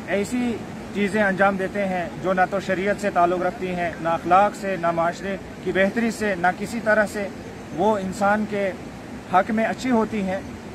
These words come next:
तो उन चीज़ों से परहेज़ किया जाए। वालिदैन से गुजारिश है कि वो इस पर नज़र रखें, बच्चों को ऐसी हरकत ना करने दें और इस तरह करने से उनको, अ, जो है रोका जाए और उन पर नज़र रखी जाए, उनकी निगरानी की जाए। अल्लाह ताला हमें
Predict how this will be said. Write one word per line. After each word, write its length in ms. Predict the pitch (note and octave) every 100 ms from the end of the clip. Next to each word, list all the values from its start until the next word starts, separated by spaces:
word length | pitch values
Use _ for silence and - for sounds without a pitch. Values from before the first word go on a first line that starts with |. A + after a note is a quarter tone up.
| -
तो 60 |
उन 180 | F#3 G3+
चीज़ों 280 | G3 F3 E3+
से 140 | F#3
परहेज़ 360 | C#3+ D#3 E3+ D3+
किया 160 | F3
जाए। 300 | E3 E3+ E3+ E3 D3+
वालिदैन 320 | D#3 D#3+ E3
से 160 | E3+ D#3
गुजारिश 420 | D3+ F#3 F#3+ G3
है 80 | F#3
कि 100 | E3
वो 80 |
इस 80 | E3
पर 180 | - D#3+
नज़र 240 | D#3+ G3
रखें, 280 | F#3+ F#3+ G3
बच्चों 260 | E3 D#3+ E3+
को 160 | E3+
ऐसी 200 | E3 E3
हरकत 280 | E3+ - D#3+ - - - - D3+
ना 180 | E3+ G#3+
करने 360 | A3 G#3 A3
दें 160 | G#3 G#3+ F#3 - -
और 200 | E3+ F3
इस 200 | F3 E3+
तरह 300 | F#3 F#3 F3+ F3
करने 240 | F3 F3+
से 140 | F3+ F3
उनको, 460 | E3 D#3+ F3 E3 - - - -
अ, 220 | C#3+ D3
जो 140 | D3 D#3
है 140 | D#3+
रोका 280 | E3+ F#3 A3+
जाए 320 | F#3+ G3 G#3+ - - - E3
और 340 | F3 F#3 F3+ - -
उन 60 | E3
पर 220 | D3 E3
नज़र 280 | D#3+ D#3+ F#3
रखी 240 | E3+ F3+
जाए, 300 | E3+ E3+ E3+ -
उनकी 240 | D#3 D3 D#3+
निगरानी 400 | D#3 F3 G#3+ A#3
की 160 | A#3
जाए। 260 | G3+ G3+ G#3 - - -
अल्लाह 160 | F#3+ G#3+
ताला 220 | G#3 G3
हमें 320 | F3+ F3+ F3